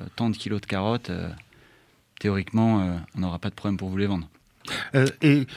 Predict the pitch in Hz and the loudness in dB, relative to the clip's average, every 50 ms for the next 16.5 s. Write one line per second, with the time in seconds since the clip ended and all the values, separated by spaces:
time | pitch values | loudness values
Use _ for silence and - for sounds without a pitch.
0 | - - - - 120 101 - - 110 - - 123 110 104 110 113 98 110 123 113 | -18 -8 -2 0 0 0 0 -4 -4 -2 0 -2 -2 -2 -4 -6 -4 -2 -2 -2
1 | 104 113 110 - - 117 113 104 107 110 107 107 110 113 - - - 123 117 131 | 0 0 -2 -2 -4 -6 -6 -4 -4 -4 -2 0 0 -2 -2 0 0 0 0 2
2 | 165 196 214 185 143 127 123 - - - - - - - 113 113 113 120 120 - | 2 2 2 2 2 0 0 -2 -6 -14 -14 -10 -4 0 2 4 4 2 0 -2
3 | - - - - - 110 - 120 - - - 131 127 127 123 135 135 135 135 - | -6 -20 -16 -12 -10 -8 -4 -2 -2 0 2 2 2 2 0 0 -2 -2 -4 -6
4 | - - - - 123 139 147 143 127 131 - 147 147 139 147 156 123 143 135 135 | -10 -14 -12 -8 -2 0 0 0 0 0 2 2 2 4 2 2 4 4 2 2
5 | - - 131 120 131 143 165 185 170 123 120 127 120 - - - - - - 107 | 2 0 0 2 2 4 4 4 2 2 2 0 0 -2 -8 -16 -14 -6 -2 0
6 | 123 123 127 - 156 160 160 139 160 160 151 135 131 160 180 180 147 139 139 135 | 0 0 2 2 4 4 4 4 4 2 4 2 2 2 0 0 2 2 2 2
7 | 127 123 120 135 - - 143 127 - - 131 - - - 151 135 117 143 143 - | 2 0 -2 -2 0 0 0 2 0 0 -2 -4 -6 -6 -6 -4 -2 -2 -2 -2
8 | - - 143 123 147 139 - - 139 165 214 233 196 - - - 131 117 110 127 | 0 -2 0 0 0 0 0 0 0 0 0 -2 -4 -8 -8 -6 -6 -2 -2 -2
9 | 120 - - 123 120 117 110 - - - 147 185 - _ _ _ - - 120 117 | -2 -2 -6 -6 -4 -4 -4 -6 -4 -4 -6 -6 -8 _ _ _ -2 2 4 4
10 | 117 120 117 117 117 110 120 131 131 135 131 131 120 135 135 131 127 120 - 131 | 4 4 4 4 2 4 4 6 6 8 6 6 6 6 4 4 4 2 2 2
11 | 131 127 117 113 107 82 104 104 104 104 104 104 104 98 92 110 110 - - - | 2 2 2 2 0 0 2 2 2 2 2 2 0 0 -2 -4 -6 -6 -4 -2
12 | 107 101 101 98 95 95 92 92 92 95 92 107 107 107 - 107 104 101 107 104 | 0 2 2 2 2 0 0 0 -2 -2 -2 -2 -2 0 2 2 4 4 2 2
13 | 101 117 127 135 143 156 165 - - 104 107 107 107 101 113 113 110 110 113 - | 2 4 4 6 4 4 2 0 0 2 4 4 4 4 4 2 2 2 2 2
14 | 113 117 - - - 117 - 117 120 113 - - 113 - 127 120 107 104 104 101 | 0 0 0 0 -2 0 2 2 0 0 0 -4 -2 2 2 4 4 2 0 0
15 | - 110 107 98 - 107 95 - 101 98 - - - 147 147 - - 101 101 98 | -2 -2 -2 -2 -2 -4 -2 0 -2 -2 -2 -4 -6 -6 -4 -4 -2 -2 -2 -2
16 | - - 101 95 95 - - 127 143 | -2 -2 -2 -4 -4 -4 -2 -4 -4